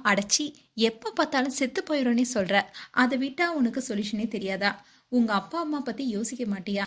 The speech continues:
உனக்கு ஏதாவதுன்னா அவங்க தாங்கிப்பாங்களா?" எதையுமே யோசிக்கிறது இல்ல, டக்கு டக்குன்னு முடிவெடுக்கிறது. "உன்னோட சுச்சுவேஷன்ல தான் நானும் இருந்தேன். என்ன எங்க வீட்ல தலைமுழுகிட்டாங்க,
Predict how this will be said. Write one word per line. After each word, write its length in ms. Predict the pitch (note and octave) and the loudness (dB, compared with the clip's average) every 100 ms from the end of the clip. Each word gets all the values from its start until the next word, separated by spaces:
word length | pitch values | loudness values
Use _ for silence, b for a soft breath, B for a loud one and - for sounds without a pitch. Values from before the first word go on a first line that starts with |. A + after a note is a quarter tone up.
| - | 0
உனக்கு 400 | C4+ C4+ B3 A3 | 2 2 2 0
ஏதாவதுன்னா 440 | E4 F#4 D#4 B3+ | -2 -2 0 0
அவங்க 380 | C#4 A#3 A#3 A3+ | 0 -2 -2 -2
தாங்கிப்பாங்களா?" 680 | A3 G#3+ B3 B3 A3+ G3 G3 G3+ B | -4 0 0 -2 -4 -2 -4 -6 B
எதையுமே 580 | A3 G3+ G#3 A#3+ A#3+ C#4+ | -4 -2 2 2 2 2
யோசிக்கிறது 420 | B3 A#3+ A3+ G#3+ | -2 -2 -6 -4
இல்ல, 340 | G#3 G3+ G3+ - _ - | -2 -2 -4 -8 _ -8
டக்கு 220 | A3+ E4+ | -6 -6
டக்குன்னு 320 | C#4 B3 C4+ C4 | -6 -2 2 2
முடிவெடுக்கிறது. 580 | G3 G3+ F#3+ G3 F#3+ G#3 B B - | 2 0 -4 -4 -2 -4 B B -2
"உன்னோட 360 | C#4+ F4+ G#4 F4+ | 0 0 0 0
சுச்சுவேஷன்ல 500 | B3+ - A#3+ A#3+ G#3+ | -2 0 -2 0 0
தான் 160 | G#3+ A#3 | 4 4
நானும் 320 | G3 F#3+ G#3 | 4 2 2
இருந்தேன். 360 | G3 F#3 G3 - B B B | 2 0 -4 -6 B B B
என்ன 400 | A3 G#3+ A3+ B3+ | 0 2 4 4
எங்க 240 | B3 G#3+ G#3 | 4 4 4
வீட்ல 280 | A#3 C4+ | 2 0
தலைமுழுகிட்டாங்க, 880 | C4+ A#3+ F#3+ G#3 G3+ G3 F#3 F#3 G3+ | -2 -2 0 2 2 2 -2 2 0